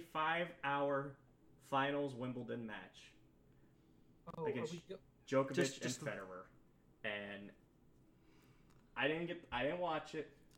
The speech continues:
Speaker 1: 'cause I'm not a big tennis guy, but it would be unfair not to mention it. It was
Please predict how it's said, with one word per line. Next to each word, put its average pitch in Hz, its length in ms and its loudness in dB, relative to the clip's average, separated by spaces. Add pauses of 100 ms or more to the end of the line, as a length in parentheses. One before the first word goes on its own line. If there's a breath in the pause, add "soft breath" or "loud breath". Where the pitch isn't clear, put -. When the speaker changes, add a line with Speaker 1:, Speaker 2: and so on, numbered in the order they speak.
(180)
Speaker 1:
'cause 107 100 -12
I'm 107 80 -10
not 120 160 -2
a - 20 -4
big 135 200 -2
tennis 135 340 -4
guy, 123 280 -4 (300 loud breath)
but 113 80 0
it 113 60 0
would 113 120 -2
be 131 160 -2
unfair 147 540 0
not 127 280 -4
to 143 80 -10
mention 143 440 -6
it. - 120 -20
It 104 80 -14
was - 140 -14